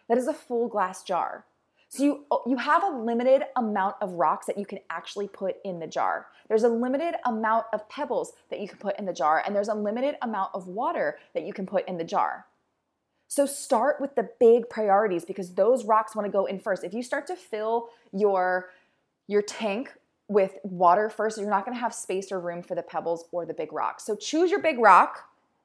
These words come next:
choose your number one priority, your number one, two, and three priorities maybe, and then figure out how to make those work. And then, you know what? If you truly need to choose a different rock, a different priority that is not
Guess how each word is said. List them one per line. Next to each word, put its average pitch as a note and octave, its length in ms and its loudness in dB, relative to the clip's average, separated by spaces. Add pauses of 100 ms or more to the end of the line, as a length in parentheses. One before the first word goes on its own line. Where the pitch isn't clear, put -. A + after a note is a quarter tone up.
(160)
choose D4+ 300 2
your G4 120 -2
number D4 280 4
one B3+ 200 4
priority, G#3+ 460 2
your A3+ 160 2
number A3 260 0
one, A3 320 0
two, B3+ 220 -6
and G#3+ 160 -10
three G#3+ 160 -4
priorities F3 640 -4
maybe, E3 420 -8 (420)
and C4 140 2
then B3+ 100 -2
figure D4+ 340 -4
out D#4+ 120 -2
how C#4 80 -6
to B3 80 -4
make G3 360 -4
those F3+ 260 -2
work. C#3+ 380 -4 (260)
And C#4+ 180 2
then, D4+ 220 -4
you D4 60 -2
know C#4 140 -2
what? B3+ 420 -2 (380)
If C#4 240 -4
you D#4 480 0
truly C4+ 540 -4
need C#4 340 -6
to G#3+ 300 -6 (120)
choose B3+ 400 -4
a C#4 60 -2
different G#3+ 380 -4
rock, F3 500 0 (280)
a F#3 60 -10
different E3+ 280 -8
priority A3+ 400 -2
that - 180 -4
is F3+ 140 -6
not F3+ 240 -2